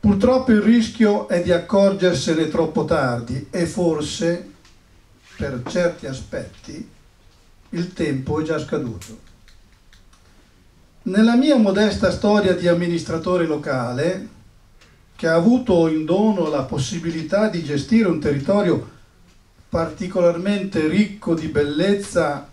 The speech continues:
e buona storia, ritengo di aver sempre lavorato per la salvaguardia di questo ambiente, dei suoi borghi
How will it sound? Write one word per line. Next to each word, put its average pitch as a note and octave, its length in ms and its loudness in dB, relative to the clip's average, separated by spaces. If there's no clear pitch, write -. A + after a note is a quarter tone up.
e E3 220 -4
buona E3 420 -2
storia, C3 920 -4
ritengo G3 540 0
di F#3 80 0
aver A3 240 4
sempre F#3+ 400 2
lavorato G3+ 600 2
per F3+ 140 2
la E3+ 140 0
salvaguardia G3 880 0
di F3 140 -6
questo F3 420 -2
ambiente, A#2+ 880 -2
dei D#3 220 -8
suoi D3+ 280 -6
borghi G#3+ 600 0